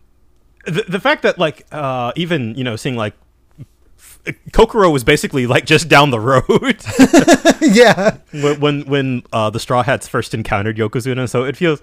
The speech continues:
Speaker 1: it, it does feel very, like, <sighs> and that's just some of my favorite thing about One Piece with the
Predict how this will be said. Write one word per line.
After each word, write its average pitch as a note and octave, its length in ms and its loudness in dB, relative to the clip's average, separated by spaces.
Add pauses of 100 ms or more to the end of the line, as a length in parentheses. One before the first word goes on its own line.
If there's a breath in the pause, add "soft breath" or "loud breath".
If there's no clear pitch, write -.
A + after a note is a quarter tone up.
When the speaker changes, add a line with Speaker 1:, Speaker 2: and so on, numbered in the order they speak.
(280 loud breath)
Speaker 1:
it, F3 160 0
it F#3 100 4
does G#3+ 200 2
feel F3 220 0
very, C#3 360 2
like, A#2+ 280 -4 (360 loud breath)
<sighs> - 280 -20
and G3+ 260 0
that's A3 160 2
just A#3 120 -10
some C4+ 140 0
of A#3 60 0
my F3 120 -2
favorite D#3 360 -2
thing C3 180 -4
about A2+ 220 -6
One G#2 180 -10
Piece A2+ 220 -10
with G#2+ 120 -14
the F#2+ 120 -14